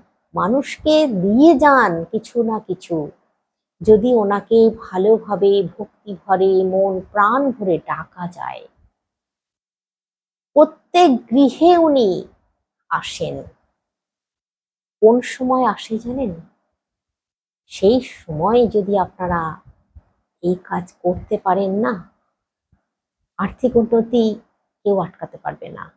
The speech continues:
শরীর মন সুস্থ থাকবে, সারা বছর ভালো থাকতে পারবেন। এক হচ্ছে ভোর তিনটে থেকে পাঁচটার মধ্যে ব্রহ্ম মুহূর্তে, আর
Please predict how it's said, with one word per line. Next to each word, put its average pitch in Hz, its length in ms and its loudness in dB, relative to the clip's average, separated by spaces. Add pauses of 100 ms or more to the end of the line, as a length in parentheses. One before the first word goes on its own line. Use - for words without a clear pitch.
(540)
শরীর 233 480 2
মন 214 360 -2
সুস্থ - 480 -10
থাকবে, 196 580 -4 (440)
সারা 269 460 2
বছর 196 520 -2
ভালো 160 480 -8
থাকতে - 360 -20
পারবেন। 80 400 -18 (1200)
এক 202 380 2
হচ্ছে 196 540 -6 (640)
ভোর 277 360 4 (160)
তিনটে 311 460 -2
থেকে 311 400 -4 (160)
পাঁচটার 226 840 2
মধ্যে 160 760 -4 (140)
ব্রহ্ম 277 800 2
মুহূর্তে, 190 880 -2 (1300)
আর 175 300 4